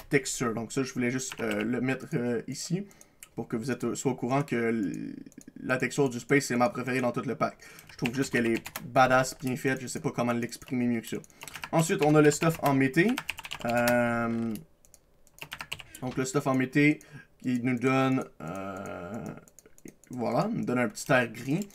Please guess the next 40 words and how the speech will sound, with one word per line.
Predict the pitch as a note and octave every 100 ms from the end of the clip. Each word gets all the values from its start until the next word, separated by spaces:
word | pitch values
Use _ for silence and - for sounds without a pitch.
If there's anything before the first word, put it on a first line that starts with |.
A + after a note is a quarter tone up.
| - - - -
Comme | B2
la | B2
mété, | A#2+ A2+ C#3
quoi. | D#3+ - -
Comme, | -
euh, | A#2 A2 G2 -
comme | B2+
la | A#2+
météorite, | A#2+ A#2 B2+ D3
elle | A#2
est | A2+
grise. | C3 C#3 C#3+ C3+ -
Donc | - G#2
le | G2+
stuff | - B2 A#2
est |
un | A2+
peu | A2
gris. | G#2+ C#3 G#3 - - - -
Et | C#3+
je |
vous | C3 C3
ai |
déjà | B2+ D3
montré | C3+ -
l'épée | B2+ A#2+
en | B2+
mété | A#2+ C3+
juste | B2 A#2
avant. | A2+ A2+ F3 - - - - _ _ _ _ _ _ - - - -
Donc | B2 C3 B2
voilà, | A#2 B2+ -
ça | - A#2+
c'est | A2
ça. | - - - - - - -
Ensuite, | D#3 - C#3+ C3 - -
euh, | A#2 A#2 A2+ A2+ A2 A#2 A2+ A2 - - - - - - - - - _ A2+
on |
va | A2
juste | A#2 - -